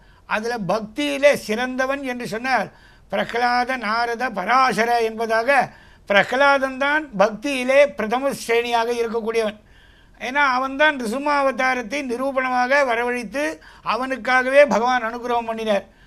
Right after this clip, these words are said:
ஆனால் பிரகலாத பக்தி நமக்கு வருமானார். ஆனால் ஹிரண்யகசிபு கோஷ்டியில இருக்கக்கூடிய இந்த கலிகாலத்துல பிரகலாதனுடைய பக்தி தான் உலகத்துக்கு சிறந்தது.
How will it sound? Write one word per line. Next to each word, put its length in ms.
ஆனால் 360
பிரகலாத 520
பக்தி 300
நமக்கு 260
வருமானார். 600
ஆனால் 360
ஹிரண்யகசிபு 760
கோஷ்டியில 480
இருக்கக்கூடிய 320
இந்த 200
கலிகாலத்துல 920
பிரகலாதனுடைய 1000
பக்தி 360
தான் 240
உலகத்துக்கு 720
சிறந்தது. 960